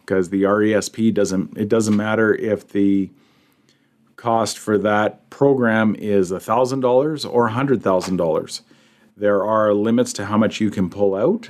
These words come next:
And so, you know, just because your program is a thousand dollars a year or a semester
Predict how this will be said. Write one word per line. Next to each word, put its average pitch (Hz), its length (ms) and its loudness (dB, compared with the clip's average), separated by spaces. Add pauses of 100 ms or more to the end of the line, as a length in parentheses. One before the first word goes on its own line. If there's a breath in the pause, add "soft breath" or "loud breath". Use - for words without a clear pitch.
(120)
And 101 340 2
so, 104 640 0 (1000 soft breath)
you 143 120 0
know, 117 160 2
just 127 200 -2
because 120 280 2
your 120 80 0
program 120 520 2
is 104 220 -2
a 101 60 -8
thousand 104 420 0
dollars 104 380 2
a 95 40 -8
year 123 460 2
or 104 340 0
a 95 60 -4
semester 107 720 0